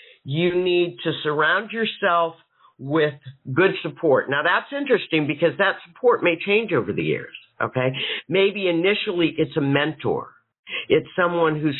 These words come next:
trained you in the business. And then maybe later it's, believe it or not, I've had clients that I've really looked up to that have been able to share information with me. Probably the last twenty years, the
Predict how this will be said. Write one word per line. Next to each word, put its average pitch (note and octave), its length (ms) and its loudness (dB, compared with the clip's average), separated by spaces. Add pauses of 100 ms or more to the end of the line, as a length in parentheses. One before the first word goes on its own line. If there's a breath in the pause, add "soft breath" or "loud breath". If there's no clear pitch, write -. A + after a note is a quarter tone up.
(120)
trained D#3 260 0
you D3 200 -2
in C3+ 120 2
the C3 60 0
business. - 540 -4 (440 loud breath)
And D#3+ 220 0
then E3 380 0 (200 loud breath)
maybe E3+ 440 0 (200)
later E3+ 680 0
it's, C#3+ 280 0 (200)
believe C#3+ 360 0
it C#3+ 80 0
or C#3 80 -2
not, C3+ 240 2
I've B2+ 140 -2
had C3+ 260 -4
clients C#3+ 560 -2 (400 loud breath)
that C#3+ 120 4
I've B2+ 180 0
really E3+ 360 0
looked E3 280 -2
up E3 240 2
to D#3 80 -8
that C#3 140 2
have B2+ 140 -2
been C3+ 140 0
able B2+ 220 2
to B2+ 80 -4 (120)
share A#2+ 300 2
information A#2 640 0
with F#2+ 200 -2
me. C#2+ 260 -8 (720 loud breath)
Probably G#3+ 420 0
the D#3+ 120 0
last D3+ 400 0 (840)
twenty E3+ 340 2
years, F#2 420 0 (520 loud breath)
the D#3 80 2